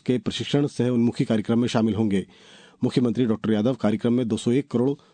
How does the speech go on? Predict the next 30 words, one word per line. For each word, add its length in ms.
चौसठ 360
लाख 300
रुपए 340
के 160
विकास 340
कार्यों 340
का, 360
तीस 300
विकास 260
कार्यों 200
का 100
शिलान्यास 400
करेंगे। 340
मुख्यमंत्री 440
डॉक्टर 280
यादव 360
एक 280
बगिया 340
मां 180
के 160
नाम 280
योजना 340
में 140
पाँच 240
सौ 80
पाँच 240
हितग्राहियों 380
को 200
ग्यारह 300
करोड़ 300